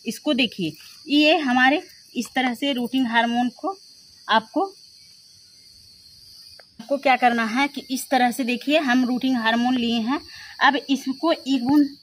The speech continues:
पानी डाल देना है और पानी डालकर इसको इस तरह से गीला कर ले। ये रूटिंग हार्मोन पौधे के लिए बहुत रामबाण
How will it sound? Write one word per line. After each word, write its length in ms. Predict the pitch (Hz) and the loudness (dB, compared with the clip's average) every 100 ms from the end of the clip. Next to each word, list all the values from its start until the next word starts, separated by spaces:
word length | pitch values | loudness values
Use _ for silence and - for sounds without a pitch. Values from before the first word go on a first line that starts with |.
| _ - | _ -2
पानी 260 | 208 220 | 0 0
डाल 260 | 220 196 185 | 0 0 0
देना 180 | 175 170 | -2 -4
है 220 | 160 160 - _ _ _ | -6 -12 -14 _ _ _
और 120 | 254 269 | 4 4
पानी 340 | 269 247 262 | 2 2 2
डालकर 420 | 247 240 240 277 262 | 2 2 2 -2 -2
इसको 260 | 254 - 277 | -6 -6 -4
इस 220 | 269 - | -4 -2
तरह 180 | 262 247 | 0 0
से 200 | 269 370 359 - - | -2 -4 -6 -20 -10
गीला 340 | 190 233 233 214 | -2 2 2 0
कर 180 | 196 | -2
ले। 160 | 170 165 156 - - | -4 -6 -10 -18 -8
ये 160 | 262 349 | -2 0
रूटिंग 340 | 320 294 302 311 | 2 2 4 4
हार्मोन 340 | 277 254 277 | 4 4 4
पौधे 400 | 277 254 233 247 | 2 0 2 0
के 120 | 311 311 | 2 2
लिए 160 | 277 240 | 2 2
बहुत 260 | 226 240 | -2 0
रामबाण 480 | 240 226 247 233 302 | 0 2 4 4 2